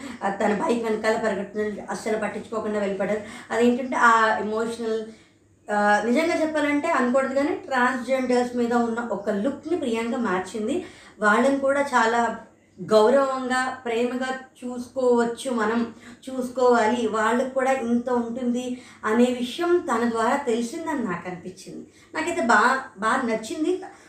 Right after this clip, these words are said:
తన థాట్ ప్రాసెస్ కానీ, మాట్లాడడం కానీ. ఈ థాట్ ప్రాసెస్ బాగా వాడాం కదా. సరే, ఇవాళకి రివ్యూస్కి అయితే ఇంతే. ఈ ప్రోమోస్ వరకు ఇంతే. ఇప్పుడు మరి రే-, ఇవాళ ఎపిసోడ్లో అది ఎంతవరకు ఉంటుంది,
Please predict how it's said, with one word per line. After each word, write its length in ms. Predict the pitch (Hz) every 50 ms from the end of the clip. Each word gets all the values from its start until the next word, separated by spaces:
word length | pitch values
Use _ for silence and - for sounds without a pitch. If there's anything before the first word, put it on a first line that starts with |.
| - _ - 240
తన 100 | 220 220
థాట్ 360 | 208 220 220 233 240 233 -
ప్రాసెస్ 340 | - 277 269 277 285 - - -
కానీ, 220 | 262 269 285 269
మాట్లాడడం 480 | 240 247 247 - 254 247 226 240 240 233
కానీ. 180 | 240 226 226
ఈ 360 | 208 196 - - 240 226 - 208
థాట్ 200 | 214 208 208 208
ప్రాసెస్ 240 | 247 247 240 240 240
బాగా 240 | 196 190 196 214
వాడాం 240 | 214 190 180 175 175
కదా. 260 | 175 180 208 269 349 - - - - - - - - -
సరే, 200 | 226 214 208 -
ఇవాళకి 380 | 180 190 202 220 262 254 254 262
రివ్యూస్కి 480 | 254 247 214 208 247 247 254 - 254
అయితే 200 | 240 233 - 277
ఇంతే. 420 | 277 233 208 202 247 269 311 359 370 - - - - _ _ _ _ _ _ - 240
ఈ 100 | 240 240
ప్రోమోస్ 520 | 240 240 226 220 226 240 247 254 - 247
వరకు 240 | 240 233 233 233 254
ఇంతే. 420 | 226 208 202 190 233 247 330 - - - - - - -
ఇప్పుడు 220 | 226 - 233 247 247
మరి 260 | 240 220 208 202 180
రే-, 120 | 170 208
ఇవాళ 420 | 214 208 202 185 208 226 240 240 -
ఎపిసోడ్లో 640 | 190 185 - 240 240 240 269 262 254 240 247 247 254
అది 260 | 247 240 220 220 196
ఎంతవరకు 540 | 180 180 185 214 202 226 233 226 - 233 233
ఉంటుంది, 560 | 226 220 208 226 214 220 240 277 311 -